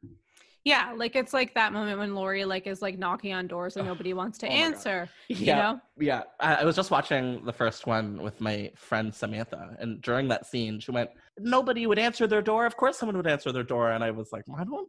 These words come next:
Speaker 2: know if they would." Nineteen seventy-eight Haddonfield, Illinois, question mark.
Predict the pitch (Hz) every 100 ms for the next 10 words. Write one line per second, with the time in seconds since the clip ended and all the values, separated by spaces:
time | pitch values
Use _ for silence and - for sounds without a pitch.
0 | 127 131 123 131 175 190 156 - 113 113
1 | 110 156 220 131 107 78 - - - -
2 | - - 139 143 139 143 139 131 123 131
3 | 135 123 120 113 113 107 107 107 - _
4 | _ _ _ - 120 113 107 104 - 113
5 | - 104 101 107